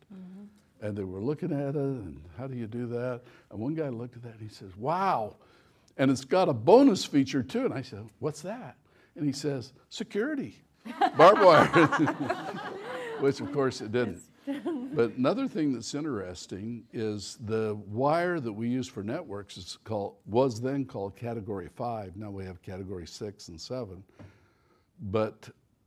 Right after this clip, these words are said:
Speaker 2: before Category five for computers, there was Category four for telephones, just regular telephones.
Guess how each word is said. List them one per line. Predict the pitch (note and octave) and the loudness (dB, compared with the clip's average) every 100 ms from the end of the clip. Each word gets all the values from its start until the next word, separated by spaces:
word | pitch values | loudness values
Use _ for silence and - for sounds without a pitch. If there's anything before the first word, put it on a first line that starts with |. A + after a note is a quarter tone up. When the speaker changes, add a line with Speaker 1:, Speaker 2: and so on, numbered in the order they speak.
| G#2 | -12
Speaker 2:
before | F#2+ A2 G2+ - G3 A3 | -4 -4 -4 -2 -2 -2
Category | - C3 G2 F2+ F#2+ F2+ | -6 -8 -6 -8 -8 -8
five | - G2+ F2+ | -10 -10 -10
for | E2+ - F#2+ | -12 -16 -14
computers, | G#2+ F2+ E3 F#3+ A#2 G#2 | -12 -12 -8 -8 -8 -10
there | A2+ | -10
was | G2+ F#2+ | -12 -12
Category | - A#2+ B2+ G#2+ G#2+ G#2+ _ _ _ _ | -14 -12 -10 -10 -10 -12 _ _ _ _
four | - D#3+ D3+ G2+ A#2+ - _ _ _ _ _ | -2 -2 -2 -6 -10 -12 _ _ _ _ _
for | G#2+ | -10
telephones, | G2+ F#3+ A3 B2+ F#2+ - - - | -6 -4 -4 -6 -12 -20 -20 -16
just | A2 G2+ | -14 -10
regular | A#2 A2+ G#2+ | -8 -8 -10
telephones. | G2 D3 D#3 - G#2+ - - | -8 -6 -8 -10 -20 -20 -20